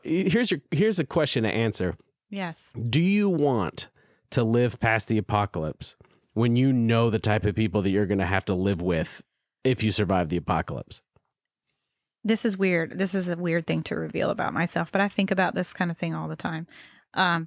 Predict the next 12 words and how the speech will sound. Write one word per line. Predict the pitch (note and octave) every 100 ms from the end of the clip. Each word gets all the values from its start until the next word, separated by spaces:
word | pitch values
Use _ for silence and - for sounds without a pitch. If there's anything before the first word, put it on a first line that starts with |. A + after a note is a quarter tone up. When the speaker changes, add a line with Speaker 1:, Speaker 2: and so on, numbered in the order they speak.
| -
Speaker 2:
because | G3+ - G#3+ F#3+ F3+ - - _ _ _
I | F#3+
find | - G3
it | F#3
comforting | - G3 - G#3+ G#3+
to | - F#3+ F3 E3 E3 _ _ _ _ _ _ -
think | G3
about, | F#3+ F3+ -
like, | D#3+ -
preparing | F#3 - F3 F#3 A3+
for | C#4+
stuff. | - C#4+ D4